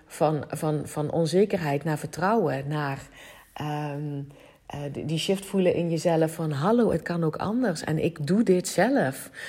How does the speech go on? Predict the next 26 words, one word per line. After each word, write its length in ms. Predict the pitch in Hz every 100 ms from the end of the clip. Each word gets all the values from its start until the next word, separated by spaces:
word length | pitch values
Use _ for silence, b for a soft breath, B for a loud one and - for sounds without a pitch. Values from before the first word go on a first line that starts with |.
| B -
En 160 | 170 165
het 140 | 160
is 180 | 175 -
allemaal 340 | 208 196 180
niet 160 | 175 180
zo 140 | 175
moeilijk." 560 | 156 202 208 156 - -
Dat 320 | 139 185 190
heb 160 | 190 185
je 80 | 165
binnen 220 | 160 147
een 60 | 139
week 160 | 175
gepakt. 380 | - - 104 -
En 120 | -
binnen 240 | 151 147 139
twee 240 | 143 151
weken 360 | 147 139 147 143
ga 120 | 143
je 140 | 147
alleen 220 | 143 143
maar 160 | 135 131
rocket, 300 | 131 131 143
rocket, 320 | 147 151 202
rocket. 540 | 196 262 269 208 214 - B B B B -
Ehm, 440 | 165 160 165 170